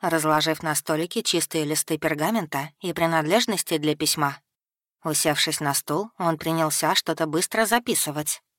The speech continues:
Лицо его хмурилось, отчего между светлых бровей залегла глубокая морщинка. Стефани присела на ближайшую к нему койку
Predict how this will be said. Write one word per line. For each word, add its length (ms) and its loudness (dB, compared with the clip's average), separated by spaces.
Лицо 340 2
его 200 2
хмурилось, 680 -2
отчего 440 0
между 340 0
светлых 420 0
бровей 460 -2
залегла 600 2
глубокая 520 0
морщинка. 680 0
Стефани 560 -2
присела 460 0
на 120 -2
ближайшую 640 2
к 60 -6
нему 240 0
койку 480 -4